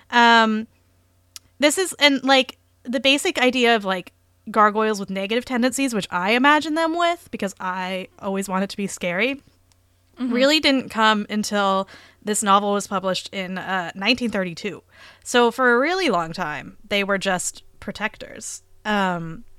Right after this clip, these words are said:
Speaker 1: and, uh,
Speaker 2: Were you scared of them? Do you think that they're bad guys?
Speaker 1: I, yeah, I don't, well, they got their, look, they got
Speaker 2: Mm-hmm.
Speaker 1: their teeth out. I mean, I, I'll, I'll say it. I,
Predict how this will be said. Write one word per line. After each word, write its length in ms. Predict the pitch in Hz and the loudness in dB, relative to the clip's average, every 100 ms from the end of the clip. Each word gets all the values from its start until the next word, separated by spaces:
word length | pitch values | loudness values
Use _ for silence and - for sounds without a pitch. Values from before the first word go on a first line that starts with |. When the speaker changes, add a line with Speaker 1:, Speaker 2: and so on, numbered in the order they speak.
| - - - | -20 -16 -8
Speaker 1:
and, 300 | 190 185 185 | -6 -4 -2
uh, 340 | 175 156 160 196 - - - - - | -4 -6 -12 -14 -20 -20 -20 -18 -10
Speaker 2:
Were 160 | 240 | -4
you 160 | 311 370 | 0 0
scared 320 | - 247 226 | 0 -2 -2
of 80 | 269 | -2
them? 140 | 403 453 | -4 -4
Do 60 | 311 | -4
you 80 | 330 | -4
think 200 | 330 330 | -6 -6
that 120 | 330 | -4
they're 120 | 294 | -4
bad 240 | 208 196 | -2 -4
guys? 400 | 226 294 494 - - _ - - - - - - - - | -2 -2 -4 -8 -14 _ -20 -20 -20 -20 -20 -20 -12 4
Speaker 1:
I, 680 | - 370 453 494 494 466 - - - | 8 8 6 4 4 2 -2 -16 -16
yeah, 500 | 240 254 285 277 277 | -2 4 6 6 4
I 80 | 269 | 2
don't, 160 | 381 269 | 0 2
well, 180 | 359 | 0
they 140 | 330 359 | 2 2
got 200 | 381 392 | 2 4
their, 200 | 403 - - | 0 0 -4
look, 220 | 254 240 | 0 0
they 120 | 247 | 2
got 100 | 226 | 2
Speaker 2:
Mm-hmm. 60 | 254 | 4
Speaker 1:
their 100 | 330 | 2
teeth 300 | - 285 285 | -2 -2 4
out. 120 | 277 | 6
I 100 | 277 | 6
mean, 200 | 302 381 330 | 4 2 2
I, 160 | 254 254 - | 2 2 0
I'll, 240 | - 247 285 | 2 4 4
I'll 120 | 240 | 4
say 220 | 269 381 359 | 4 4 4
it. 120 | 185 | 4
I, 200 | 190 202 | 2 2